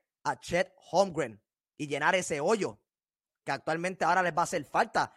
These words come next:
a los Houston Rockets, pero ahora entonces los Oklahoma City Thunder le robaron eso.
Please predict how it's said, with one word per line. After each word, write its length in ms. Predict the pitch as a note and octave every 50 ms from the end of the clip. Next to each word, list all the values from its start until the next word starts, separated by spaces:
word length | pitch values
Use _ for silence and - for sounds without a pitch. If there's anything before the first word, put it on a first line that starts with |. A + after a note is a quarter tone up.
| _ _
a 120 | - D3+
los 100 | E3 D#3 C#3+
Houston 340 | D#3 E3 - - E3 C3+
Rockets, 340 | A#2+ D#3+ - - - D3+ -
pero 160 | - - B2
ahora 100 | C#3+ F3
entonces 240 | F3 D#3 G3 F#3 G3
los 120 | E3+ E3+ D3+
Oklahoma 280 | - D#3 D3+ D#3 D3
City 200 | C#3+ E3 D3 C3
Thunder 380 | - - F#3 A#3 A3+ F#3 D3+ - - _ _
le 180 | - C3+ D3 C#3
robaron 520 | C#3 C3+ C3+ C3 D3 E3+ F#3+ F#3+ F#3 D#3+ - _ _ _ _
eso. 480 | - D3+ F3 F3+ - - D3 A2 F#2